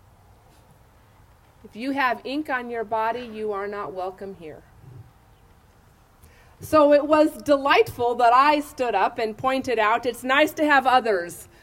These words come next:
with personal adornment in the church with me,"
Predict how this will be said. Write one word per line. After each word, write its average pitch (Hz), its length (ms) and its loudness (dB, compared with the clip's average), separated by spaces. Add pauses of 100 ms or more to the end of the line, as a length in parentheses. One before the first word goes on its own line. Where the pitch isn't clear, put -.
(160)
with 226 220 0
personal 302 560 0
adornment 240 600 -2
in 220 120 2
the 220 100 2
church 220 360 -4
with 202 200 -8
me," 185 320 -16